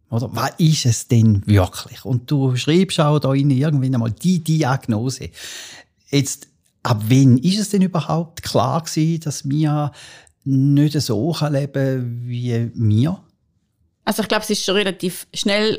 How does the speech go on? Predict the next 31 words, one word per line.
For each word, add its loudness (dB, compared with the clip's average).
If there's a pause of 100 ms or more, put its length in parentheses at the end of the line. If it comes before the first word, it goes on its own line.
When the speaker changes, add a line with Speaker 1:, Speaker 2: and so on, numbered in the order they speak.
Speaker 2:
klar 0
gewesen, -4 (100)
dass -4
sie -2 (260)
wirklich -2
sehr 0
eingeschränkt -2
ist, -4
schon -2
als -2
sie 0
auf -8
die -10
Welt 0
gekommen -4
ist. -6 (180)
Man 0
hat -4
sie -4
ja 0
gerade -6
müssen 0 (260)
go 2
beatmen, 0
wo -4
sie -4
auf -8
die -10
Welt 0
gekommen -2
ist. -8